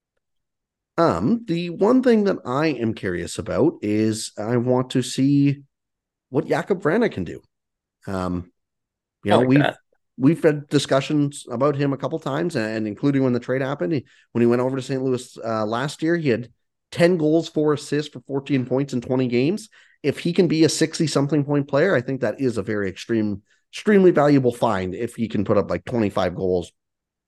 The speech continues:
Speaker 1: and forty assists or whatever.
Speaker 2: Yeah,
Speaker 1: Thirty-five
Speaker 2: yeah,
Speaker 1: assists,
Speaker 2: that'd be
Speaker 1: like
Speaker 2: huge. And I love the bet on their part, even if it fails. It's not like they're,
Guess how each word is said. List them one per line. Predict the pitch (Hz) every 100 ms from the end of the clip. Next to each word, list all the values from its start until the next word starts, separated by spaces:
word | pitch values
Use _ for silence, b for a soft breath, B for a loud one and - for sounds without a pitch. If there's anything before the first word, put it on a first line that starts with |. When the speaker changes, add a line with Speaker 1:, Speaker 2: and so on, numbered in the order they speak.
| _ _ -
Speaker 1:
and | 95 80 - _ _ _ _ _
forty | 104 90 85
assists | 71 90 80
or | 90
whatever. | 76 65 64 - _ _ _ _ _ _ _ _ _ _
Speaker 2:
Yeah, | - 160
Speaker 1:
Thirty-five | - 80 69
Speaker 2:
yeah, | 147
Speaker 1:
assists, | - -
Speaker 2:
that'd | -
be |
Speaker 1:
like | -
Speaker 2:
huge. | 95 127 - _
And | 113
I | 110 131
love | 135 147
the | 127
bet | 92 - -
on | -
their | - - -
part, | - -
even | 131 113
if | 73 -
it | _ -
fails. | 50 50 - -
It's | - -
not | - 50 _ _ _ _ _ _ _ _ _ _ _ _ -
like | 113 _
they're, | - -